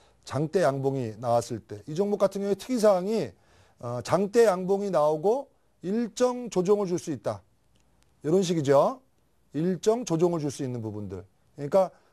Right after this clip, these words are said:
어, 이 종목은 관심 있게 보시고, 어, 제가 보기에는 이런 자리들. 예. 그냥 올라가는 경우에는,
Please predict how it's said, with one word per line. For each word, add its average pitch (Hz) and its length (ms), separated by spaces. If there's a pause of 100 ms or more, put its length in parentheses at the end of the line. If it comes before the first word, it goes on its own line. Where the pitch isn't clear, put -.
(140)
어, 117 160
이 160 100
종목은 202 540
관심 180 380
있게 202 180
보시고, 151 600 (420)
어, 120 260
제가 180 180
보기에는 180 600 (220)
이런 190 240
자리들. 131 460 (840)
예. 95 160 (360)
그냥 233 280
올라가는 233 400
경우에는, 202 600